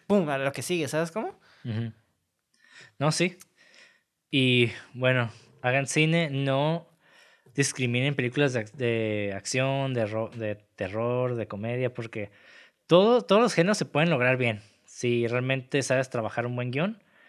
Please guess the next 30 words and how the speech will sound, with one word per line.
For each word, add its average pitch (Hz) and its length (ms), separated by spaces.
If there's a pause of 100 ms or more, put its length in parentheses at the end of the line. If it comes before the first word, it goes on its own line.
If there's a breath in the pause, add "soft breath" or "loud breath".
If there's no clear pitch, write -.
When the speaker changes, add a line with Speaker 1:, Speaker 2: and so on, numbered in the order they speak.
(600 soft breath)
Speaker 2:
y 131 100
sabes 143 260
utilizar 135 380
los 135 100
recursos 127 380
técnicos. 117 520
O 156 60
sea, 117 280
si 131 160
sabes 190 420 (460)
ma-, 127 260
ah, 120 420 (220)
tener 135 220
esta 156 300
paz, 156 420
más 147 180
bien 151 120
este 156 180
convenio 135 300
entre 156 160
estas 147 200
dos 160 160
cosas, - 460 (800 soft breath)
no 123 120
mames, 123 260
puedes - 480 (260)
hacer 120 520
cosas 131 400
bien 120 200
chingonas. 101 540